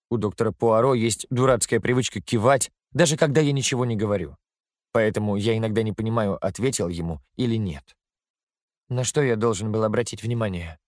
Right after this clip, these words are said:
Врач некоторое время задумчиво стучит ручкой по столу. Этот стук меня отвлекает, так что я не только теряю нить беседы, но и вообще забываю, о чем шла речь.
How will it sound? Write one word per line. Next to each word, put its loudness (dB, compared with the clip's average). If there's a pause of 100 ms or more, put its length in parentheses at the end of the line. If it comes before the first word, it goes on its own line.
(680)
Врач 2
некоторое 0
время 0
задумчиво -2
стучит -6
ручкой -4
по -8
столу. -6 (520)
Этот -4
стук -2
меня 2
отвлекает, 0
так -2
что -2 (140)
я 2
не 0
только 0
теряю 2
нить -2
беседы, 2
но 2
и 2
вообще 2
забываю, 2
о 2
чем -4
шла 0
речь. -6